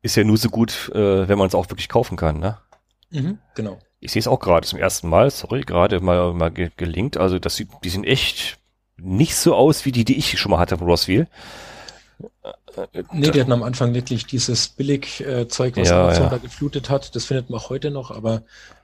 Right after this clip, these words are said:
Speaker 2: ähm, das, wovon ich gerade rede, ist wirklich eine
Speaker 1: Das ist was
Speaker 2: überarbeitete
Speaker 1: ganz anderes,
Speaker 2: Version.
Speaker 1: ja.
Speaker 2: Die schaut wirklich sehr, sehr gut aus.
Speaker 1: Sehr schön. F-, Tubebag, vierzig Pfund,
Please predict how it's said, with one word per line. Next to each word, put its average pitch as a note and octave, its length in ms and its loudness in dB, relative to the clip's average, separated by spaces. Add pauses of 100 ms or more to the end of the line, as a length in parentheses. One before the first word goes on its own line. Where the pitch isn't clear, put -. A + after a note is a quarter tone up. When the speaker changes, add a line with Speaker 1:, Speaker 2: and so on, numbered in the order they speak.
(140)
Speaker 2:
ähm, A#2 280 -4
das, A#2 180 -4
wovon B2+ 280 -4
ich C3+ 120 -12
gerade B2+ 200 -8
rede, B2 180 -6
ist - 180 -8
wirklich B2 300 -8
eine A#2+ 100 -2
Speaker 1:
Das B2+ 120 -4
ist G#2 80 0
was F#2 140 0
Speaker 2:
überarbeitete B2+ 80 -6
Speaker 1:
ganz E2 200 2
anderes, E2 340 2
Speaker 2:
Version. D2 120 0
Speaker 1:
ja. D#2+ 80 -4
Speaker 2:
Die A2 80 -10
schaut A2+ 180 -10
wirklich A2+ 300 -10
sehr, A2+ 160 -10
sehr G#2 120 -14
gut G#2 180 -18
aus. - 220 -20 (220)
Speaker 1:
Sehr - 260 4
schön. D#2+ 280 0
F-, - 340 -12 (840)
Tubebag, A2 500 2
vierzig G2 460 -2
Pfund, F#2+ 580 2